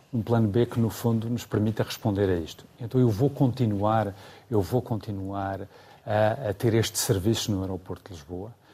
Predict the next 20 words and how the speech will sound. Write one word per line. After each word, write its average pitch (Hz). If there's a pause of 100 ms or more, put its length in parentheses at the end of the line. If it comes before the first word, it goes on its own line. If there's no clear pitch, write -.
(220)
Eu 131
vou 123
continuar 113
a 113
dispensar 113
companhias, 101
porquanto - (360)
nos 120
horários 117
mais 120
importantes 107 (260)
eu 117
não 113
tenho, 104 (240)
eu 117
não 110
tenho 104
slots 101
para 90
responder. 85